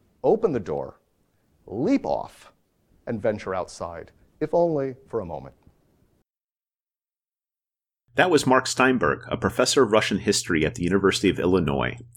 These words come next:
Speaker 2: and the author of many wonderful books on Russian history, including Proletarian Imagination, Self, Modernity, and the Sacred in Russia, nineteen ten to nineteen twenty-five, Voices of Revolution, nineteen seventeen,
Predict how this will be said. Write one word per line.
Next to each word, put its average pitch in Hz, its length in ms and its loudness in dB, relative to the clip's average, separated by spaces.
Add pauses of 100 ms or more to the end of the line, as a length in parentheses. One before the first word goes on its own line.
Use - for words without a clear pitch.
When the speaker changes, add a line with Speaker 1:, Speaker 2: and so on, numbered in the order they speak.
(480)
Speaker 2:
and 92 120 -2
the - 100 0
author 113 380 2
of 73 120 -4
many 95 520 2 (280)
wonderful 101 440 2
books 78 400 -2
on 76 120 -2
Russian 92 280 0
history, 80 640 -2 (100)
including 85 640 0
Proletarian 123 640 2
Imagination, 98 800 2 (100)
Self, - 480 0
Modernity, 92 640 2
and 73 140 0
the - 40 -4
Sacred 98 480 0
in 80 140 -4
Russia, 90 480 0
nineteen 87 540 -2
ten 92 320 -2
to - 100 -8
nineteen 80 400 -4
twenty-five, 90 720 -2 (500)
Voices 120 380 4
of 113 160 2
Revolution, 113 640 2 (160)
nineteen 87 400 0
seventeen, 92 720 -2